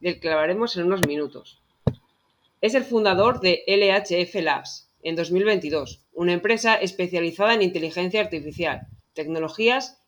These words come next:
y computación en entornos de altas prestaciones. Su trabajo ha sido reconocido en la industria con modelos como Roberta, que acumula más de cuarenta mil descargas mensuales. Es el primer español en trabajar cien por cien remoto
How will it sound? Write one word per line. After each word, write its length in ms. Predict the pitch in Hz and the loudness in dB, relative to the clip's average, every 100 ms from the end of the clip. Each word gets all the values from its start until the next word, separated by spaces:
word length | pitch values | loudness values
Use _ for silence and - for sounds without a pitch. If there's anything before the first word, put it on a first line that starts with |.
| - | -6
y 80 | |
computación 920 | 175 170 170 165 165 165 208 240 277 - | -2 -2 -2 -4 -4 0 0 0 -2 -6
en 160 | 180 165 | -4 -2
entornos 480 | 160 165 190 233 180 | -2 -2 0 0 0
de 80 | |
altas 280 | 170 202 233 | 0 0 -4
prestaciones. 800 | 175 156 147 143 160 135 - - _ _ _ - | -6 -6 -8 -6 -6 -6 -12 -20 _ _ _ -14
Su 180 | - 175 | -10 -2
trabajo 720 | 175 190 208 262 262 - - | 2 4 4 2 -2 -2 -10
ha 80 | 185 | -6
sido 240 | 196 233 | 2 2
reconocido 600 | 240 - 190 185 - - | 4 0 0 2 2 4
en 80 | 226 | 4
la 120 | 180 | 2
industria 560 | 165 202 208 185 202 208 _ _ - | 0 -2 -2 0 -2 -4 _ _ -2
con 200 | 180 175 | 0 2
modelos 340 | 170 196 254 | 4 2 2
como 260 | - 180 156 | 0 -2 0
Roberta, 440 | 156 165 - - - - _ _ | 2 4 4 4 0 -6 _ _
que 80 | 175 | -4
acumula 480 | 170 185 202 208 170 | -4 0 4 4 4
más 180 | 185 180 | 2 0
de 140 | 160 | -2
cuarenta 420 | 160 165 160 160 160 | -2 -2 -2 -2 2
mil 260 | 190 202 | 2 2
descargas 480 | 185 180 208 240 214 | 0 0 -2 -2 -2
mensuales. 720 | 160 156 160 139 - - - _ _ _ _ _ _ - | -4 -2 -2 -4 -8 -18 -20 _ _ _ _ _ _ -4
Es 140 | 208 | 2
el 100 | 247 | 2
primer 260 | 226 240 226 | 4 4 4
español 600 | 226 208 208 233 262 180 | 4 2 4 2 2 0
en 100 | 175 | 0
trabajar 480 | 175 170 170 185 165 | 2 0 0 -2 2
cien 200 | 202 202 | 0 2
por 120 | 233 | 0
cien 240 | 233 220 | 2 0
remoto 640 | 208 196 208 214 262 269 | 2 2 2 2 -2 -2